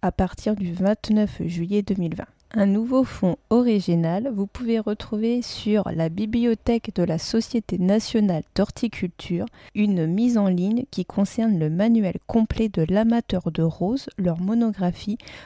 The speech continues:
leur histoire et leur culture. Donc vous pouvez retrouver ce manuel directement sur le site Hortalia ou sur Gallica. Passons maintenant à Philae, qui nous indique avoir ajouté plus de un virgule trois million d'individus.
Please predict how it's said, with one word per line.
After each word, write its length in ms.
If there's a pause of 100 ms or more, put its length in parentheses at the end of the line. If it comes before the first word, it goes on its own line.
(100)
leur 200
histoire 420 (160)
et 80
leur 180
culture. 640 (380)
Donc 100
vous 100
pouvez 300
retrouver 520
ce 180
manuel 640 (260)
directement 640
sur 260
le 140
site 460 (200)
Hortalia 840 (360)
ou 200
sur 320
Gallica. 460 (340)
Passons 360
maintenant 580
à 80
Philae, 560 (100)
qui 160
nous 240
indique 640
avoir 400
ajouté 640
plus 180
de 260
un 140
virgule 380
trois 240
million 340
d'individus. 720